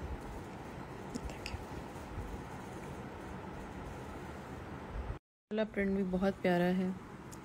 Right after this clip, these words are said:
इसके साथ मैं करवाऊँगी ये वाले डल येलो की piping करवाऊँगी सारी,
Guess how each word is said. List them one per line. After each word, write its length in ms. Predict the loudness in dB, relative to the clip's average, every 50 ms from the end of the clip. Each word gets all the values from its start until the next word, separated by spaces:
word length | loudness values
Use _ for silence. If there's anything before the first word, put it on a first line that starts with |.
| -12 -10 -10 -10 -10 -10 -10 -10 -4 2 2
इसके 240 | 2 4 6 6 8
साथ 220 | 10 12 12 12
मैं 180 | 12 10 8 10
करवाऊँगी 600 | 10 10 10 10 10 10 10 10 10 10 10 10 10
ये 160 | 10 10 10
वाले 220 | 10 10 10 10 12
डल 220 | 12 12 12 12 12
येलो 340 | 12 12 12 12 12 10
की 140 | 10 8 6
piping 420 | 8 8 8 8 8 8 8 10 10
करवाऊँगी 460 | 12 12 12 12 12 12 12 10 8
सारी, 320 | 8 8 8 8 8 6